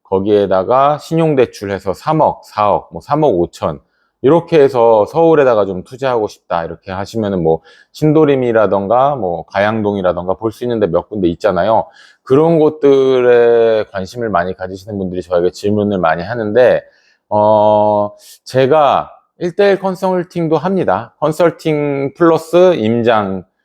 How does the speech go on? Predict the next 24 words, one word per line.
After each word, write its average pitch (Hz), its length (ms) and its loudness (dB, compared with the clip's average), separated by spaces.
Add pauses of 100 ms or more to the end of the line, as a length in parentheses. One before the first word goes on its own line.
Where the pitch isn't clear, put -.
(160)
프로그램도 139 500 2
운영하고 104 400 0
있으니까 101 600 -2 (280)
고정 131 300 2
댓글에 101 800 4 (200)
뭐 85 340 -4
컨설팅 - 440 -8
받으실 101 400 -2
분들은 98 480 0
링크 95 280 -4
클릭하시고 120 600 -2
신청을 131 520 -6
하시면 110 420 -4
되고 92 580 0 (360)
항상 170 360 -2
임장 139 300 0
패밀리에서 151 540 2
제가 110 200 -2
말씀드리는 110 640 -2
게 98 100 0
그거잖아요. 92 840 0 (380)
추천 170 800 -2 (240)
지역을 135 580 2
보고 131 540 -2